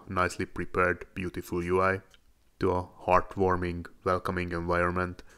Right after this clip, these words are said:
But this is just a personal preference. If you wanna start with the A P I instead, you are free to do so. What I do first is that in the app component, I've wrapped the content of the main section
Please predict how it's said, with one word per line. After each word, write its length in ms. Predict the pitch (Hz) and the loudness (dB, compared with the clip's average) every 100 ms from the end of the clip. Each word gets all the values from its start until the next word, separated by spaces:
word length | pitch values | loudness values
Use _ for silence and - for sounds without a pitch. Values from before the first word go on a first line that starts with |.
| - - - - | -20 -20 -20 0
But 140 | 101 | 2
this 120 | 107 113 | 4 2
is 60 | |
just 160 | 107 - | 2 2
a 60 | |
personal 500 | - 104 98 - 92 | 2 12 12 12 6
preference. 580 | 90 95 90 101 98 - - - - - - - | 2 2 4 4 2 -2 -12 -20 -20 -20 -20 -6
If 160 | - - | 0 4
you 80 | 113 | 4
wanna 120 | 101 | 4
start 340 | - 113 104 | 4 4 4
with 120 | 107 95 | 2 4
the 220 | 95 98 - - | 4 4 -6 0
A 140 | 107 101 | 2 4
P 200 | 104 98 | 4 6
I 160 | 101 | 6
instead, 600 | 104 131 104 - 113 110 - - - _ - | 4 0 -6 4 6 6 2 -18 -20 _ -4
you 160 | 98 90 | 2 2
are 80 | |
free 240 | 87 - 90 | 2 -2 -4
to 140 | - | -4
do 160 | 90 87 | -4 -6
so. 300 | - 95 92 - - - _ _ | -4 -4 -6 -10 -20 -20 _ _
What 160 | 113 123 | 6 10
I 100 | 113 | 10
do 160 | 123 | 8
first 360 | 120 113 107 - | 8 8 8 4
is 160 | 98 | 2
that 320 | 95 98 - - | 4 4 2 -8
in 100 | - | -2
the 160 | 95 101 | 2 6
app 220 | 101 - | 6 4
component, 640 | 104 98 113 113 110 107 - | 0 2 4 4 4 2 4
I've 220 | 98 95 | 4 6
wrapped 240 | 101 - | 4 4
the 100 | 98 | -2
content 600 | - 107 117 117 104 104 | -2 0 0 2 0 0
of 180 | - 95 | -4 -4
the 80 | 95 | -4
main 400 | 92 95 90 90 | -2 -2 -2 -6
section 680 | - - 95 - 117 127 | -6 -6 -4 0 2 2